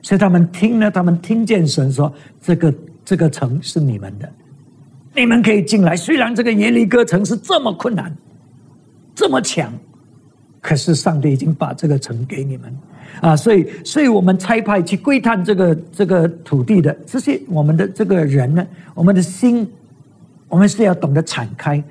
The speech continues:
让神工作，让神跟我们说话，在我们的经历里面，我们听见神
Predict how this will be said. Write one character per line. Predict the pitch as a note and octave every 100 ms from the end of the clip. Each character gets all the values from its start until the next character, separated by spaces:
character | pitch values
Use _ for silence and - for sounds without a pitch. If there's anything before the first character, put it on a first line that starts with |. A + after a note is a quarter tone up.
| - - -
让 | A3 G3
神 | D3 D#3+ C#3
工 | D3 G3 G3
作， | E3+ C3
让 | E3 F#3 D#3
神 | - C3+ D3+
跟 | A#3
我 | F#3
们 | C#3
说 | C3+ C3+
话， | A2+ D3 A2+ - -
在 | A#3+ G3
我 | D#3+
们 | C#3 C#3
的 |
经 | C3+ G#3 F3+
历 | F#3+ F#3+
里 | C3+
面， | A#2+ C3+ - - _ _ _ - _ - _ _ - _ -
我 | C#3
们 | C#3
听 | - F#3+ F3
见 | F3+ A#2+ - - -
神 | - C#3 B2 C#3